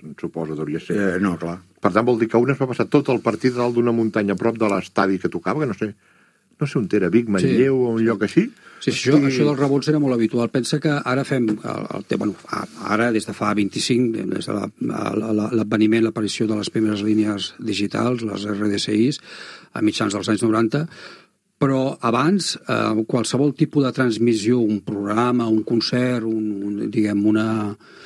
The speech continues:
Speaker 3: eh, que, que comportés, eh, la necessitat de fer-lo amb una certa fidelitat i, i amb, amb, amb, amb unes, amb unes garanties, eh,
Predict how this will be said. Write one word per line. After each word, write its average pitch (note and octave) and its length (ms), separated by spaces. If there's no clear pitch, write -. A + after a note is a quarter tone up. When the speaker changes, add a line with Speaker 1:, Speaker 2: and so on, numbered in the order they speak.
Speaker 3:
eh, G#2 300
que, G2+ 460
que - 140
comportés, A#2 720
eh, A2+ 140
la A2 100
necessitat A#2 580
de B2 140
fer-lo A#2+ 340
amb A#2 100
una A#2+ 100
certa A2+ 260
fidelitat A#2 640
i, B2+ 140
i A#2 60
amb, G#2+ 360
amb, G#2+ 240
amb, A2 240
amb A2 220
unes, A2+ 340
amb A#2+ 260
unes A2+ 220
garanties, A2+ 720
eh, A2+ 460